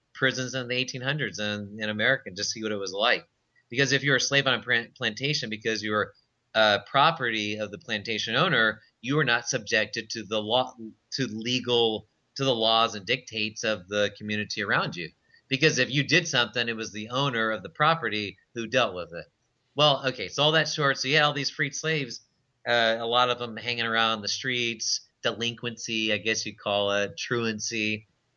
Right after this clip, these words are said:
Uh, they didn't like it. So they started passing laws against this type of behavior, making them criminals. It kinda sounds familiar already with Prohibition and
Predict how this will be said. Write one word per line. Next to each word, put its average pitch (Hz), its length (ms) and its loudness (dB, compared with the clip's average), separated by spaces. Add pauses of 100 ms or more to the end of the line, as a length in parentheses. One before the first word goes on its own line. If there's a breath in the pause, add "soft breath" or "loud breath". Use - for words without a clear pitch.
(200)
Uh, 107 380 4 (300)
they 143 120 6
didn't 170 140 6
like 185 240 4
it. 90 200 -8 (680)
So 165 480 4
they 151 220 0
started 156 440 0
passing 135 480 -2
laws 143 520 0
against 113 520 -6 (120)
this 117 200 -4
type 117 260 -2
of 107 100 -6
behavior, 101 760 -4 (420)
making 120 380 -2
them 113 160 0
criminals. 110 760 -2 (220)
It 113 180 0
kinda 143 200 2
sounds 123 320 -2
familiar 113 300 -2
already 104 400 0
with 95 160 -10
Prohibition 98 840 -4
and 90 160 -8